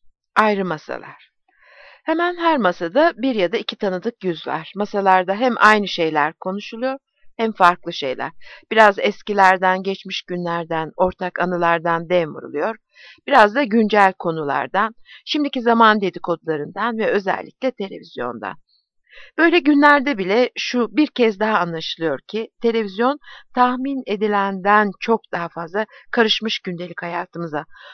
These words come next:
Ondan hiç haz etmez görünenler bile ondan söz etmeden duramıyorlar. Bizim gibi şifai toplumlar için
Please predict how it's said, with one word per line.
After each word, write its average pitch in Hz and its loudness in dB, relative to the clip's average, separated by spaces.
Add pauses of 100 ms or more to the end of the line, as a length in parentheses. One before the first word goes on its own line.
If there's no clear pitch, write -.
(100)
Ondan 320 4
hiç 349 -4
haz 220 6
etmez 233 4
görünenler 165 -2
bile 233 -2 (260)
ondan 269 4
söz 233 0
etmeden 202 0
duramıyorlar. 151 -6 (440)
Bizim 349 -2
gibi 269 -2
şifai 226 0
toplumlar 175 -6
için 226 -10